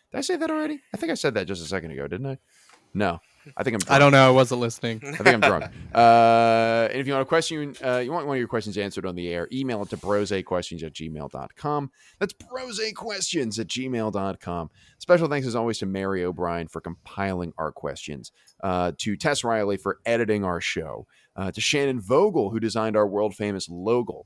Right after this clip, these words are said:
Speaker 1: Uh, you can find Shannon's work at Shannon Vogel Photography and Art on Facebook or on Etsy dot com. And our theme music is When by Steven Siebert, and you can listen to his work at the Free Music Archive.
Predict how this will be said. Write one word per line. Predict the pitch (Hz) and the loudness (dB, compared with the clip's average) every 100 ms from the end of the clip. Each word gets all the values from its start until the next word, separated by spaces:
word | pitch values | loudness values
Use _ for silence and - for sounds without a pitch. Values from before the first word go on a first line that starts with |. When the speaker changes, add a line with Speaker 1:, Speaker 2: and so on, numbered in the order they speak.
| _ | _
Speaker 1:
Uh, | 87 87 | -8 -6
you | 87 87 | -4 -6
can | 87 | -6
find | 87 85 | -6 -6
Shannon's | - 92 90 82 | -6 -4 -4 -6
work | 85 85 _ | -4 -6 _
at | 90 76 | -10 -8
Shannon | - 175 175 131 | -4 -4 -2 -2
Vogel | 120 117 110 | -2 -2 -4
Photography | 92 117 110 104 92 | -4 -4 -4 -6 -6
and | 85 | -4
Art | 95 87 | -4 -4
on | 80 | -6
Facebook | - 120 - 110 - - - _ | -6 -6 -4 -6 -6 -20 -20 _
or | 190 185 | 2 2
on | 123 - 208 | 2 -4 -2
Etsy | 220 - 113 | -2 -2 0
dot | 95 87 | -2 -2
com. | - 127 117 127 _ | -6 -4 -4 -4 _
And | 107 | -4
our | 104 | -4
theme | - 170 | -4 -10
music | 170 165 143 | -8 -8 -6
is | 104 | -8
When | 85 95 147 160 165 | -6 -4 -2 -2 -6
by | 107 92 | -8 -10
Steven | - 110 90 87 | -10 -8 -8 -8
Siebert, | - 143 127 120 | -8 -4 -4 -4
and | 104 | -8
you | |
can | 101 95 | -6 -8
listen | 92 85 | -8 -8
to | 85 | -10
his | 80 | -8
work | 82 - | -8 -10
at | - | -16
the | 71 - | -20 -14
Free | 90 82 76 - _ _ _ | -8 -8 -8 -12 _ _ _
Music | 80 80 87 80 - _ _ - | -6 -4 -4 -6 -10 _ _ -10
Archive. | 131 165 - 135 127 127 | -6 -4 0 0 0 -4